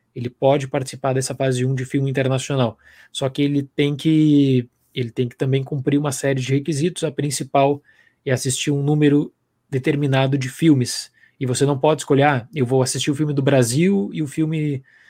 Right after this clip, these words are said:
eh, da China", e você não pode escolher o país. Você vai entrar em um grupo, teu grupo vai ser sorteado alguns filmes, você vai assistir os filmes daquele teu grupo,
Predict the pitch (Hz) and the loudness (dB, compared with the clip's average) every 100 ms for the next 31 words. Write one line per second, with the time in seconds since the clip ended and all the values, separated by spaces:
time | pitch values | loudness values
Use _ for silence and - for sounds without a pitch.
0 | _ _ 123 117 113 - 185 202 190 185 | _ _ -4 -2 -2 0 2 4 4 2
1 | 185 175 165 165 - 143 135 151 131 139 | 0 -2 -4 -10 -8 -8 -8 -10 -8 -6
2 | 135 160 - 160 156 170 143 117 - - | 0 0 2 0 0 2 2 2 -4 -14
3 | _ _ _ _ - 123 127 127 127 127 | _ _ _ _ -10 -2 0 0 0 0
4 | 143 147 147 180 202 202 _ _ - 120 | 0 2 4 2 -2 -6 _ _ -6 -2
5 | 120 151 156 139 139 127 139 131 139 131 | 0 0 0 -4 -6 -2 0 0 0 0
6 | 127 120 113 _ _ - 110 120 127 180 | 0 -2 -6 _ _ -8 -6 -8 -4 0
7 | 196 190 196 - 147 135 127 127 127 156 | 0 0 -2 -4 -6 -4 0 0 -2 -6
8 | 175 _ - - 156 165 - 131 - 170 | -10 _ -4 0 2 0 -6 -6 0 0
9 | 175 - 175 151 127 - | 0 -2 0 2 2 0